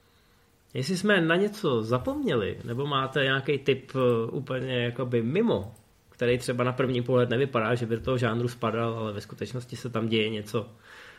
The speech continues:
pro co to máte rádi a co má nějakou styčnou plochu s indiem nebo s dobrodružnýma filmama, neváhejte nám napsat do komentářů nebo klidně i soukromně. Já věřím, že až ta pětka Indiana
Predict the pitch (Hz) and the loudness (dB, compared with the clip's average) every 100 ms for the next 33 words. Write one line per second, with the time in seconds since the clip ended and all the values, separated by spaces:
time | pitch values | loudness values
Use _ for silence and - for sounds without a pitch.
0 | - _ _ 123 117 - 127 127 120 110 | -20 _ _ -2 0 0 0 0 0 2
1 | 127 113 101 104 110 117 107 165 165 135 | 2 2 2 0 0 -2 0 2 4 4
2 | 113 135 123 120 - 113 - - 123 - | 2 0 -6 -6 -4 -6 -4 -6 -6 -4
3 | 151 156 156 139 123 123 131 120 120 120 | 0 2 2 2 0 0 0 0 0 0
4 | 120 110 98 - 156 151 143 131 123 143 | 0 -2 -4 -2 0 0 0 0 2 2
5 | 135 139 135 127 87 87 123 - 139 123 | 2 0 0 0 -2 -2 -6 -2 0 0
6 | 120 117 113 113 123 117 113 110 113 113 | -2 -4 -4 -2 -2 -2 -2 -4 -2 -4
7 | 110 107 110 107 87 - 131 123 143 143 | -6 -6 -8 -8 -8 -6 -4 -2 0 -2
8 | 139 - - - - - - 117 120 113 | -4 -8 -20 -20 -20 -20 -8 0 0 0
9 | 110 113 123 160 156 147 139 131 131 127 | 4 4 4 2 2 0 0 0 -4 -6
10 | - - 113 - 156 - 147 131 123 120 | -8 -6 -4 0 0 0 -2 0 0 0